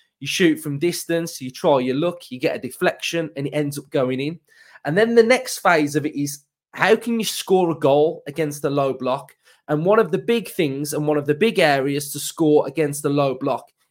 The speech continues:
is to use width and to play with width, because what generally happens, as you can see from this graphic here, just a ge-, a generic graphic of, of a, of a low block, is that you will often have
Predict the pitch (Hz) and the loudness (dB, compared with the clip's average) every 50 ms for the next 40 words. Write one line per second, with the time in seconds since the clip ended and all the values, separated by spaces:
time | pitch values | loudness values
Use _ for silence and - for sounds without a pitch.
0 | _ _ 160 180 156 - - - _ _ _ - - 175 151 170 196 202 196 185 | _ _ -4 -4 -4 -4 -8 -12 _ _ _ -8 -6 -4 -2 -2 -2 -2 -2 -4
1 | - - 117 135 165 165 - - - - _ _ _ _ - 143 143 160 160 - | -6 -6 -2 -2 -2 -2 -2 -10 -18 -20 _ _ _ _ -14 -10 -8 -8 -8 0
2 | - 165 165 170 170 156 147 147 143 123 104 120 156 - - - - - _ _ | 2 4 4 4 4 2 0 -2 -4 -4 -6 -6 -6 -6 -6 -10 -18 -20 _ _
3 | _ _ _ 151 147 - 160 - 165 185 220 - - 151 - 214 214 202 202 196 | _ _ _ -12 -8 -8 -8 -2 4 4 4 4 4 0 2 2 2 2 2 0
4 | 180 165 151 151 196 190 - 165 143 135 127 139 147 143 143 147 147 - 151 147 | 0 0 0 -2 -4 -6 -4 -6 -6 -6 -4 -6 -6 -6 -8 -8 -6 -6 -6 -4
5 | - - 185 170 160 151 156 160 151 151 156 151 151 - - 156 156 147 - - | -2 -2 0 0 -2 -2 -4 -4 -4 -2 -2 -4 -6 -6 -2 -2 -2 -2 -2 -10
6 | 131 - - - 185 170 131 98 71 - - _ _ _ _ _ - 156 - - | -16 -18 -8 -2 -2 0 0 0 -4 -8 -12 _ _ _ _ _ -10 -8 0 0
7 | 156 143 147 - - - 156 151 - 160 165 165 175 175 160 160 147 - - - | 0 0 0 -2 -2 -2 -2 -2 -2 -4 0 2 2 2 2 2 -2 -4 -4 -2
8 | 156 160 143 - - - 147 139 143 156 147 135 123 - _ _ _ _ _ _ | -2 0 0 -2 -4 -6 -6 -2 0 0 0 0 0 -6 _ _ _ _ _ _
9 | _ _ _ _ _ _ _ _ _ _ - 160 - - 202 143 147 156 151 151 | _ _ _ _ _ _ _ _ _ _ -2 0 2 4 2 4 4 4 4 6
10 | 160 151 143 139 131 131 131 127 123 120 113 107 - - - - _ _ _ _ | 4 4 4 4 4 2 2 -2 -4 -6 -6 -8 -10 -16 -20 -20 _ _ _ _
11 | _ _ _ - 156 147 151 185 180 165 160 - - _ _ _ _ _ 151 170 | _ _ _ -4 -4 -2 4 4 4 4 4 0 -12 _ _ _ _ _ 0 2
12 | 170 180 185 190 208 196 - _ 220 202 190 170 175 165 160 156 151 - | 4 6 6 4 4 2 -2 _ 0 0 0 0 0 0 0 0 -2 -6